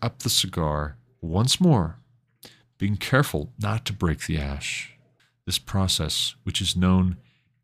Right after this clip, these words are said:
as representative government, has never called for any great variety in the manner of his life.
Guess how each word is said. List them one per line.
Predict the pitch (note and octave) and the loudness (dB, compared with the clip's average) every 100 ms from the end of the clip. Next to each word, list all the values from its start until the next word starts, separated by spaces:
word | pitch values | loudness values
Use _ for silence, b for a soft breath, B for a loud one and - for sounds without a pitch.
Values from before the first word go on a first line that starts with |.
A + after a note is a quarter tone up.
| - | -6
as | G2 E2+ F#2 | -4 -2 -4
representative | G#2 G#2+ F#2 - A2 G#2+ F#2+ E2+ D2+ - | -2 -2 0 2 2 2 0 -2 -4 -2
government, | F#2+ E2+ D#2 D2 D2 - _ _ _ _ | -2 0 -4 -6 -12 -16 _ _ _ _
has | F#2+ F2+ G2+ | -4 -2 0
never | G#2+ A2+ | 2 0
called | - - A2+ G2 F2 | -2 2 4 4 2
for | - G2+ | -2 -4
any | - G#2 A2+ A#2+ G#2+ _ _ _ _ - | 0 2 2 2 -2 _ _ _ _ -10
great | F#2+ G#2 F#2+ - - _ _ _ | 0 2 2 0 -16 _ _ _
variety | F2 F2 F#2 E2+ D2 C#2 - _ _ _ _ - | -6 -2 0 0 -2 -6 -14 _ _ _ _ -8
in | F#2+ | -2
the | F2+ | -2
manner | E2+ E2+ E2 | 0 0 -2
of | E2+ D#2+ | -2 -2
his | E2 F2 | 0 0
life. | F#2 D#2 - - | 0 -2 -6 -16